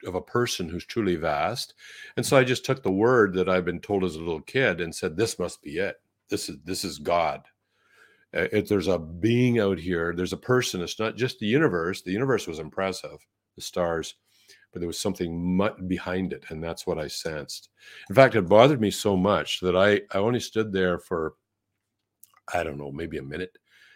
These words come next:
And then I went back in the house because this sense of he's everywhere, but he's,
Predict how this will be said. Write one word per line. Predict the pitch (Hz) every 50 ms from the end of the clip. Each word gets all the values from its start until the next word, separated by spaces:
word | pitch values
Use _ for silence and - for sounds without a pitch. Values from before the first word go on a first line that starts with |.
| - _ -
And | 92 92
then | 98 95
I | 92
went | 90 87 73 71
back | 73 85 90 92 92 -
in | 95 85
the | 80
house | 78 78 87 85 85 80 92 92
because | 92 90 87 - - - 92 85 85 80 - -
this | - - 87 82
sense | - - - - 104 101 101 98 - -
of | 85 76 - _ - - - - _ -
he's | - 98 - 98
everywhere, | 107 98 110 101 90 90 92 95 92 92
but | 90 80 85 87 85 -
he's, | - - 90 85 78 - - -